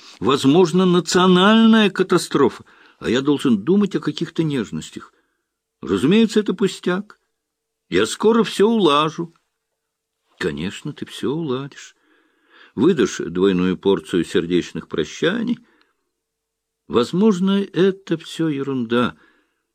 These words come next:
Какое тебе дело до того, что говорит Жюли? Ну и что, если твоя сестра утверждает, что своим вмешательством обидела двоих людей, которых она любит?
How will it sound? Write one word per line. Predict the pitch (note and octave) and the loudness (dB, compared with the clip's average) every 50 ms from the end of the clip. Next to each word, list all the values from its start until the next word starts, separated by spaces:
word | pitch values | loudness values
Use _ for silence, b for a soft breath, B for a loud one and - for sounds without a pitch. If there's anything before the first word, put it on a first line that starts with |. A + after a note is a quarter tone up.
| _ _ _ _ _ _ _ _ | _ _ _ _ _ _ _ _
Какое | - - F#3+ - - G#3+ A3 | -6 -6 -4 -2 0 -2 -2
тебе | G#3 G#3+ - E3 E3+ E3+ | -2 -4 -6 -4 -4 -4
дело | D3 A2+ C#3 D#3+ D#3 C#3+ C#3+ B2+ | -4 -2 -2 -2 -2 -2 -4 -6
до | A2+ A#2 | -6 -6
того, | A2+ - G2 F#2+ G2+ B2+ D#3+ F3 | -6 -2 -2 -2 0 0 -2 -4
что | D#3 - - - - F2 | -4 -6 -10 -6 -4 -4
говорит | E2+ G#2 F2+ F2+ F2 E2+ E2+ D#2+ E2 | -2 0 0 0 0 0 -2 -4 -6
Жюли? | D#2 D#2 D#2 F2 E2+ D#2 E2 B2+ E3 F3 E3+ _ _ _ _ _ _ _ _ _ _ _ _ _ _ _ _ _ _ _ B B B B | -10 -6 -2 -2 -2 -2 -2 -4 -6 -6 -10 _ _ _ _ _ _ _ _ _ _ _ _ _ _ _ _ _ _ _ B B B B
Ну | F#3+ G#3+ | 2 2
и | A#3 G3+ | 2 2
что, | E3 - - - D3+ F3 G3 | 2 -2 -6 -4 -2 -2 -2
если | F#3 F3 E3 D#3+ - - B2 | -2 -4 -6 -6 -6 -8 -8
твоя | - - A2+ C#3 D3+ | -4 -2 0 0 0
сестра | D3+ - - A2+ - - - D3+ | -2 -6 -10 -10 -10 -6 -6 -4
утверждает, | D#3+ D3 - G2+ G2 F#2 F2 F2 D#2+ - E3+ F3+ F3+ F3 - b b b b b b | -4 -4 -4 -4 -4 -4 -4 -4 -2 -2 -2 -2 -2 -6 -8 b b b b b b
что | - - - A#2+ A#2+ | -12 -2 0 0 0
своим | A#2+ - A#2 A#2 C3+ D3+ D#3 D#3 D3 A#2+ | 0 0 0 2 2 2 0 0 0 -2
вмешательством | G#2 F#2+ A#2 B2 B2+ A#2+ - - D#3 F3 E3 - D3 C3+ - - - B2 B2 A#2+ A#2 - | 0 2 2 0 0 0 -2 -2 -2 -2 -2 -4 -6 -6 -6 -4 -2 0 0 0 -2 -2
обидела | A#2+ B2 A#2 B2 E3+ E3+ C#3+ C#3+ C3+ B2+ B2+ | -4 -2 -2 -2 -6 -4 -2 -2 0 0 0
двоих | G#2 G#2+ A#2+ C#3+ C#3 A#2+ - - | 0 0 0 0 0 -2 -4 -4
людей, | A2 A2 G2+ C3+ D#3+ F3 E3 | -4 -2 0 2 0 0 0
которых | - C3+ A#2+ - B2 A#2+ - - | -2 -4 -2 0 -2 -2 -2 -2
она | G#2+ G2+ G#2 G#2 G#2+ | -2 0 0 0 0
любит? | G2+ E2+ G2+ A2 B2 B2+ D3 D#3+ - _ _ | 0 0 0 -2 -2 -4 -6 -10 -12 _ _